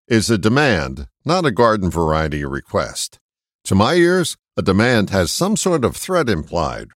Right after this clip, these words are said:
real or veiled. My way is an attempt to control, not persuade. We'll argue more forcefully for something when the word "my" is attached. I guess that's why one of Burger King's advertising campaigns was so successful.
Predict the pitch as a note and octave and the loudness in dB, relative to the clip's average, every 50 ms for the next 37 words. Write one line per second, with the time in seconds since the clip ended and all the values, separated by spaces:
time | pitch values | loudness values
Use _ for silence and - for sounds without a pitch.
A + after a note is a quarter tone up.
0 | _ _ _ - G2+ G#2 B2+ B2+ C3 C3 C#3+ D#3 D#3+ - - A#2 B2+ A#2+ A2 C#3 | _ _ _ 2 4 4 4 4 4 2 2 0 -2 0 2 2 2 4 2 2
1 | D3 C3+ G#2+ C#2 A1 B1 B1+ - - _ _ _ _ _ _ _ - - G#2+ C3 | 2 2 0 -2 -2 -6 -14 -20 -20 _ _ _ _ _ _ _ -2 0 0 2
2 | F3+ G3 E3 A#2 G2 E2+ E2 E2 E2+ F#2+ - A2+ G#2+ F2 F#2+ G#2+ G#2+ - - - | 2 2 4 4 4 4 4 2 0 0 0 -2 0 0 0 0 -2 0 0 0
3 | C#3+ D3 A#2 - D3+ C3 - - D3 B2 - - D3+ C3+ A2 E2+ D2+ C#2 C2 - | 0 0 0 -2 -4 -4 -2 -2 -4 -2 0 0 2 2 4 2 2 0 -2 -6
4 | _ _ _ _ - G2+ G2+ F#2 - - - E2 - - - F2+ F2+ D#2 C2 G#1+ | _ _ _ _ -2 0 0 0 -2 -4 -6 -6 -6 -6 -4 -2 -2 -2 -2 -4
5 | G1+ - - _ _ _ _ _ _ _ _ _ - C#3 D#3+ F3 C#3+ C3 C#3+ E3 | -10 -14 -20 _ _ _ _ _ _ _ _ _ -4 -2 0 2 4 4 2 2
6 | B2 G#2+ G2+ E2+ F2 G2+ A2 G2+ - - C#3+ D#3 E3 - - - F2+ E2 E2 E2 | 2 2 2 4 4 4 4 2 2 0 0 0 0 0 -2 -4 -4 -2 -2 -2
7 | F2 - - G2+ - - A#2+ A#2 A2+ - A#2+ G#2+ G2+ G#2 G#2 G2+ G2 F#2 G#2 A2 | -2 -2 -4 -4 -2 0 0 0 0 0 0 2 2 2 2 2 2 2 4 4
8 | A2 G#2 G2 E2+ - _ - D2+ D#2+ F2+ G2+ A2 G2+ D2+ C#2+ C2+ C2+ C#2+ D2+ C#2+ | 4 4 2 0 -4 _ -4 0 2 2 2 2 0 -2 -2 -4 -2 -2 -4 -4
9 | C#2 - F2+ D2+ - - F#2+ F2 C2+ A1 - - - - - - _ _ _ _ | -4 -6 -8 -8 -6 -4 -4 -4 -4 -6 -8 -12 -14 -14 -16 -20 _ _ _ _
10 | _ _ _ _ _ _ - - A3 G3+ E3 D#3 - - - B2 A2+ - - A2 | _ _ _ _ _ _ -4 -4 -2 0 0 0 0 0 0 0 0 0 0 2
11 | G2+ G2+ G#2+ G#2+ F#2+ G2+ G#2 G#2 E2 D2 G2 G#2+ G#2 G2+ G#2 F#2 - A2+ A2 G#2 | 2 2 2 2 2 0 0 0 0 0 0 2 2 0 -2 0 0 0 0 2
12 | F#2+ - F#2 G2+ G#2+ - G#2+ - - G#2 G#2+ G2+ - G#2+ G#2+ - G#2+ A2 A#2 A#2 | 2 2 2 2 2 0 -2 0 2 2 2 2 0 -2 -2 0 0 0 0 0
13 | G#2+ - B2+ B2+ C3+ C3+ G2 A2+ C#3 C3+ - - D3+ D3 C#3+ - D3+ - - - | 0 0 0 -2 -2 -4 -2 -2 -2 -2 0 0 0 0 0 -2 -6 -4 -2 -2
14 | D#3+ E3 C#3+ - - G#2+ C#2 - - _ | -2 -2 -2 -2 -2 -4 -4 -4 -8 _